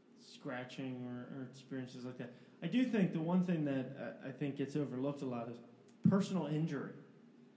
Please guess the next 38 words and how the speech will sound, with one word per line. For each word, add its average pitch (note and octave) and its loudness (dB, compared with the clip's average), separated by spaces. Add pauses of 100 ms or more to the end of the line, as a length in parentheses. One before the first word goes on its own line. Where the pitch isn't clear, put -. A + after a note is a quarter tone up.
(340)
I C3+ -6
think F3+ 4
that D#3 -4
there's C#3+ -2
been C#3 -4
a C3+ -4
couple D#3+ -6
times, C#3 -6
especially D3 -8
when C3+ -6
we C3 -2
were A#2+ -2
at A2+ -10
Crescent, C#3+ -2
where B2+ -2 (720)
throughout E3 4
the D#3 -2
night D#3 0
I D3+ 0
would C#3 0
notice D3 2
something B2+ -2
like A#2+ -4
a, B2+ -2
a B2 -2 (440)
scratch D3 -4
mark C#3 -6
down C#3 -2
my B2+ -2
arm B2+ -2
or A2+ -10
something, - -8
but - -4
not F3 4
something E3 6
necessarily C#3+ 2
notable C#3+ 6
because B2+ -4